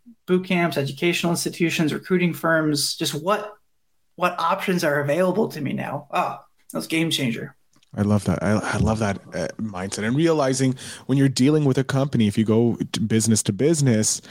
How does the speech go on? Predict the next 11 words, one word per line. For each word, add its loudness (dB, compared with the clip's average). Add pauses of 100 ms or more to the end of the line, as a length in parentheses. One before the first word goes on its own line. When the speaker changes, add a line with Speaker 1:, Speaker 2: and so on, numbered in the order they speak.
(520)
Speaker 2:
that 4
you 6
can 0
start 0
charging 2
more 4
and 2
businesses 2
will 2
be 4
like, 2